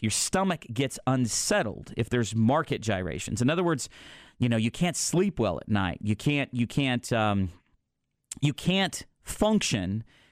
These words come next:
in a way because you're worried about what's going on with your investments. Well, this is a way to kind of put a net below you. And with the volatility that we've seen in the, in the beginning of this year, I think it's, I think it's a smart thing to consider at least.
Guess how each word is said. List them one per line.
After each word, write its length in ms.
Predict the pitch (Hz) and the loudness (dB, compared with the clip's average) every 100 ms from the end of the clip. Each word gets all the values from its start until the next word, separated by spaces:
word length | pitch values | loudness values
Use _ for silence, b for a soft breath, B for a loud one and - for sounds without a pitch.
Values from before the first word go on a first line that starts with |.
| b | b
in 140 | - 190 | -2 2
a 60 | |
way 220 | 190 131 117 | 2 2 2
because 220 | 110 127 | 0 0
you're 120 | 120 | 0
worried 340 | 117 151 139 | 2 2 2
about 220 | 117 110 87 | 2 0 0
what's 140 | 113 | 0
going 180 | 120 107 | 0 2
on 120 | 98 | 0
with 140 | 90 | 0
your 80 | 98 | 0
investments. 560 | 92 113 117 98 - - | 2 0 -2 -6 -8 -2
Well, 320 | 127 127 123 B B B | 0 2 -2 B B B
this 180 | - 156 | -2 0
is 140 | 170 151 | 2 2
a 40 | |
way 240 | 120 110 | 2 2
to 120 | 107 - | 0 -2
kind 180 | 123 | -2
of 180 | 101 - | -2 -4
put 220 | - 120 - | -4 -4 0
a 120 | 104 | 2
net 760 | 98 95 107 117 - - - - _ 98 | 6 6 6 2 -4 -10 -10 -14 _ -4
below 520 | 104 101 104 135 127 | -2 0 2 2 0
you. 340 | 90 - - - - | -2 -6 -12 -16 -4
And 180 | 123 139 | 0 0
with 120 | 165 | 0
the 80 | 170 | 0
volatility 560 | 226 427 - 233 208 | 0 0 2 4 4
that 120 | 117 110 | 2 0
we've 160 | 107 | 0
seen 360 | - 208 190 98 | 0 2 2 2
in 100 | 98 | 2
the, 180 | 98 101 | 2 2
in 60 | 113 | 0
the 80 | 107 | 2
beginning 220 | 131 123 | 2 0
of 40 | |
this 160 | 95 - | -2 0
year, 220 | 202 110 | 0 0
I 100 | 107 | -2
think 140 | 170 196 | -2 -2
it's, 140 | - | -2
I 60 | - | -2
think 140 | 214 | -2
it's 100 | 220 | 0
a 120 | 131 98 | -2 -4
smart 360 | - 147 147 | -2 2 2
thing 140 | - 117 | 2 -2
to 60 | |
consider 420 | 95 92 - 127 90 | -2 -6 -2 -2 -2
at 60 | |
least. 340 | 107 107 - | -2 -2 -4